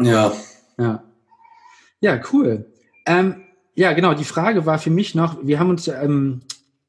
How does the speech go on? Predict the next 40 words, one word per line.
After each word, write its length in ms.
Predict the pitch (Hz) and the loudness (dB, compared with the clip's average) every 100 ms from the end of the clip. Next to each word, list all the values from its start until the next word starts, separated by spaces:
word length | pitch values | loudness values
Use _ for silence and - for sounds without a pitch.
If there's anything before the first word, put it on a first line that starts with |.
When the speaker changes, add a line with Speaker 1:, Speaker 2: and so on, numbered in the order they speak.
| _ | _
Speaker 2:
in 140 | 151 | 2
der 180 | 143 143 | 2 2
oja, 260 | 151 180 165 | 2 2 2
also 140 | 135 | 2
in 80 | 131 | 0
der 80 | 139 | 0
offenen 300 | 135 143 131 | 0 0 0
Jugendarbeit 500 | 147 156 131 131 127 | 0 -2 0 -2 0
Elvislohe, 580 | 123 123 - 143 180 | 0 0 -2 2 2
bei 140 | 165 135 | 2 2
dem 100 | 131 | 2
Jubiläumsfest 720 | 127 123 135 160 - 123 - | 2 2 2 0 -2 -6 -4
getroffen. 580 | 110 - 104 139 226 - _ | -8 -6 -6 -4 -6 -8 _
Und 440 | - 131 131 - - | -2 2 2 -2 -4
Speaker 1:
Genau. 100 | - | 0
Speaker 2:
klar 220 | 139 160 | 2 0
kennst 380 | 160 151 143 - | 0 -2 -2 -2
du 80 | 143 | 0
Yannick 420 | 127 135 175 180 | 2 2 0 0
jetzt, 360 | 180 202 - - | -2 -2 -8 -8
ähm, 420 | 143 147 147 156 - _ _ - | -4 -2 -2 -4 -8 _ _ -4
und 120 | 117 | 0
das 120 | 127 | 2
ist 40 | |
wahrscheinlich 420 | 143 131 139 131 - | 2 2 2 2 -4
auch 100 | - | -2
der 140 | 123 | 0
Grund 280 | 117 147 165 | 4 2 2
gewesen, 260 | 135 139 139 | 2 2 2
dass 120 | 127 | 0
er 60 | |
dich 120 | 127 123 | -4 -6
gefragt 300 | 127 135 135 | -6 -6 -6
hat, 80 | |
ob 60 | 123 | -4
du 60 | 120 | -4
Lust 220 | 131 - | -4 -6
hast 120 | 120 | -10
zu 100 | - | -10
spielen. 600 | 120 - 143 185 247 - | -10 -4 -2 0 -2 -6